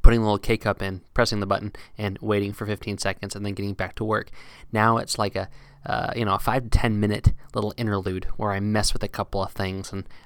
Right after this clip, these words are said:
I'm a little more engaged, and the product is certainly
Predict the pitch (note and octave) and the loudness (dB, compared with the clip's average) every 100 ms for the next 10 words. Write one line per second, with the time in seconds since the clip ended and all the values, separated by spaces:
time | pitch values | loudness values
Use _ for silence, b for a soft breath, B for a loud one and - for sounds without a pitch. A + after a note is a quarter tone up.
0 | - G2 G2 A2 G2+ G2 G2 F#2 F#2 F#2+ | -10 -6 -2 0 0 -2 -2 -2 -4 0
1 | F#2+ G2 - G2 F#2+ - C3+ D3 - F#2+ | 2 2 -2 -8 -8 -2 2 2 0 -8
2 | - - A2+ G2+ G2 | -6 -2 -2 -2 -6